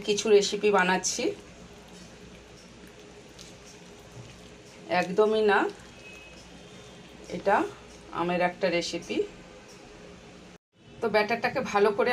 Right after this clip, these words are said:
আমি মাখিয়ে নিয়েছি। এবারে আমি এটাকে পনেরো মিনিটের জন্য রেস্টে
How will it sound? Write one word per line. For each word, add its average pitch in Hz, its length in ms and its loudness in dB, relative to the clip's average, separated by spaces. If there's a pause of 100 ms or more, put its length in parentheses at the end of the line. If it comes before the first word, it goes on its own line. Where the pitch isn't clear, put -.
আমি 247 100 0 (100)
মাখিয়ে 214 380 2
নিয়েছি। 226 320 0 (920)
এবারে 262 220 6 (100)
আমি 202 140 8 (300)
এটাকে 202 320 2 (920)
পনেরো 214 300 4 (100)
মিনিটের 208 420 4
জন্য 190 200 2 (420)
রেস্টে 196 300 4